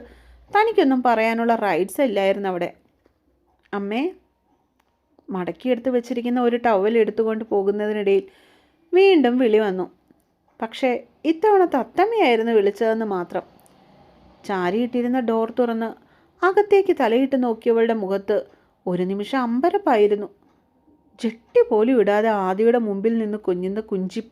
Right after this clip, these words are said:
കുഞ്ഞിപ്പെണ്ണ്. അവനവളുടെ കൊഞ്ചിയുള്ള സംസാരം ആസ്വദിച്ചുകൊണ്ട് തന്നെ ദേഹത്തൂടെ വെള്ളം കോരി ഒഴിക്കുന്ന ആദിയേട്ടൻ. കുഞ്ഞിപ്പെണ്ണ് തൻ്റെ ദേഹത്തൂടെ ഒഴുകുന്ന വെള്ളത്തെ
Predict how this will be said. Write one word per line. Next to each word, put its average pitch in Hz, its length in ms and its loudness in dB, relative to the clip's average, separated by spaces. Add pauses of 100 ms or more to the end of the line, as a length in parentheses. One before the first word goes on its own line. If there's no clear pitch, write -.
(140)
കുഞ്ഞിപ്പെണ്ണ്. 208 580 -2 (960)
അവനവളുടെ 180 600 0
കൊഞ്ചിയുള്ള 247 580 0
സംസാരം 262 580 -2
ആസ്വദിച്ചുകൊണ്ട് 247 720 -2
തന്നെ 214 300 -4 (540)
ദേഹത്തൂടെ 359 600 4
വെള്ളം 220 420 0
കോരി 202 280 0
ഒഴിക്കുന്ന 196 420 -2 (220)
ആദിയേട്ടൻ. 185 600 -4 (960)
കുഞ്ഞിപ്പെണ്ണ് 196 520 -4
തൻ്റെ 254 220 0
ദേഹത്തൂടെ 262 560 2
ഒഴുകുന്ന 262 340 2
വെള്ളത്തെ 233 480 -2